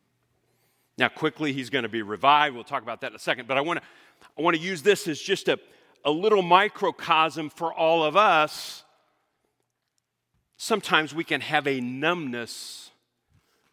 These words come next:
of heart. Jacob, on one level, simply stunned at the news. At another level, though, his response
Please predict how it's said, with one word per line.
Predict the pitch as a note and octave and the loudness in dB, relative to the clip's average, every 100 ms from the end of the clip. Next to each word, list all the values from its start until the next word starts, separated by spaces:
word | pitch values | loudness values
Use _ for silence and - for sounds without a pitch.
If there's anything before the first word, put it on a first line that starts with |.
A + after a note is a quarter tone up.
| _ | _
of | A2 A2 | -8 -8
heart. | - A#2 F#2 - - - _ _ _ _ _ _ _ _ _ _ _ _ _ _ _ _ _ _ _ _ _ _ _ _ _ _ _ - | -6 -4 -4 -10 -20 -20 _ _ _ _ _ _ _ _ _ _ _ _ _ _ _ _ _ _ _ _ _ _ _ _ _ _ _ -16
Jacob, | - E3+ E3+ D#3+ | 4 4 4 -4
on | C#3+ | -4
one | C#3 D#3+ | -2 -2
level, | D#3 D3 | 0 -2
simply | C#3 - D#3+ D3 | -4 -6 -6 -8
stunned | B2+ - - E3 D#3 | -10 -6 0 0 0
at | C#3+ | -6
the | C#3+ | -6
news. | C#3 D#3+ D#3+ - | -4 -4 -4 -4
At | C3+ C#3 | -2 0
another | C#3 F3+ D#3+ | 0 -2 -2
level, | C#3 C3+ B2+ | -2 -2 -2
though, | C3 C3 | -6 -6
his | B2 D3 A#2+ | -6 -10 -8
response | B2+ - - F#3 C3 B2+ - - | -12 -12 -4 -2 -2 -4 -8 -14